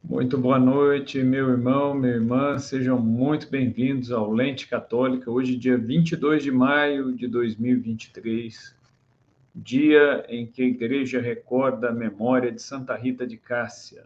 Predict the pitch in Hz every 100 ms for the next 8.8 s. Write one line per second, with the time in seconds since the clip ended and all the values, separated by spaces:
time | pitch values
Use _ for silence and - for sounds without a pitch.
0 | - 120 120 107 131 139 110 110 120 113
1 | 98 120 123 123 117 - 123 - 110 -
2 | - 113 113 110 104 113 - - - 127
3 | 127 120 120 - _ _ _ _ _ _
4 | _ - 113 127 120 131 131 117 - _
5 | _ _ _ - 107 120 113 120 - 123
6 | 120 117 113 123 113 120 120 117 110 -
7 | 135 147 123 120 123 - 110 110 110 139
8 | 127 - 147 131 - 143 143